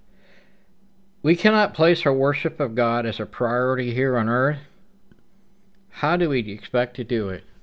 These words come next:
for all eternity? And somebody probably will email me and say, "Oh, you know what, with, with the, the pandemic and the virus, all the churches are closed, people are not meeting." Well, that doesn't stop you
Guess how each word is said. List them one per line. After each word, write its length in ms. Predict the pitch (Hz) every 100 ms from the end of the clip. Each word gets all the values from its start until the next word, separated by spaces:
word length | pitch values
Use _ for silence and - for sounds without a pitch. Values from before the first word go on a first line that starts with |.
| - - - - - - -
for 160 | 104 -
all 160 | 98 95
eternity? 640 | 92 - 101 92 80 131 - - - - - - - - - -
And 160 | 120
somebody 500 | - 143 147 143 131 - - -
probably 760 | 120 120 123 127 127 160 151 - -
will 240 | 104 107
email 440 | 107 110 107 110
me 260 | 113 165 185 - - - - - - - - -
and 160 | 127 117
say, 200 | 131 127
"Oh, 60 |
you 200 | 127 131
know 220 | 147 139
what, 280 | 139 143 151
with, 220 | 131 127
with 240 | 123 120 -
the, 340 | 110 101 82 - - -
the 120 | 110
pandemic 720 | - 135 131 131 131 135 127
and 80 | 113
the 80 | 110
virus, 340 | 117 117 120
all 180 | - 131
the 80 | 139
churches 420 | - 143 - 123
are 80 | 101
closed, 460 | - 131 127 123 123
people 240 | 123 117
are 40 |
not 220 | 113 113 -
meeting." 400 | 117 98 90 104 - - - - - - - - - - -
Well, 340 | 120 123 123
that 160 | 107 131
doesn't 260 | 147 147
stop 360 | 123 139 131 135
you 300 | 117 101 104